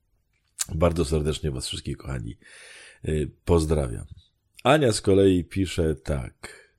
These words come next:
E, chociaż nie, bo to jest chyba, a nie, dobrze, dobrze, Ania, przepraszam. "Jak co niedzielę słucham z ośmioletnim synem Adasiem", bardzo ładne imię. "Nazywa tę historię Potłuczonki".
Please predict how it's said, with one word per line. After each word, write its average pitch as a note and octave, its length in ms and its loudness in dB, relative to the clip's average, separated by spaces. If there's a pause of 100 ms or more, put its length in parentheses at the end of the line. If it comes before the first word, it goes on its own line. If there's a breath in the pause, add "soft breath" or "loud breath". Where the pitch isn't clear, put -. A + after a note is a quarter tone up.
(1040 loud breath)
E, D2+ 300 -2
chociaż D#2 260 -4
nie, A#2+ 200 6
bo C#2+ 120 -4
to - 120 0
jest B2 180 -2
chyba, G#2 640 -2
a F#2+ 60 -2
nie, F#2 100 0
dobrze, E2 220 -2
dobrze, C#2+ 240 -4
Ania, C#2 180 -8
przepraszam. - 420 -8 (1160 loud breath)
"Jak D#3+ 180 4
co A3 120 8
niedzielę A#2 680 8 (220 loud breath)
słucham D#3 600 2
z - 180 -2
ośmioletnim A2+ 680 4
synem A2 480 2
Adasiem", E2+ 800 2 (120)
bardzo C#2+ 320 -8
ładne G2 260 0
imię. C#2 240 -4 (880)
"Nazywa G2+ 420 6
tę A#2 140 -2
historię B2 560 6 (200)
Potłuczonki". A#2+ 1000 2